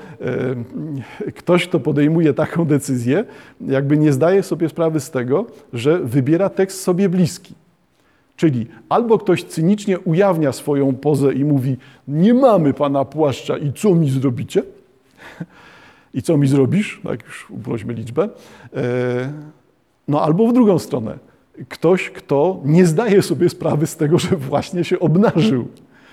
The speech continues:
Nie, ciekawe, ciekawe w jedną i w drugą stronę. E, na czym polega to, ta demonstracja albo to nieświadome obnażanie? Jedno i drugie dotyczy tego samego, dlatego zostawiam sprawę, bo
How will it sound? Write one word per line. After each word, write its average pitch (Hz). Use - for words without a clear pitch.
Nie, 277
ciekawe, 175
ciekawe 214
w 170
jedną 180
i 151
w 147
drugą 143
stronę. -
E, 117
na -
czym 220
polega 165
to, 147
ta 147
demonstracja 156
albo 156
to 165
nieświadome 160
obnażanie? 131
Jedno 208
i 185
drugie 185
dotyczy 170
tego 165
samego, 175
dlatego 131
zostawiam 143
sprawę, 139
bo 135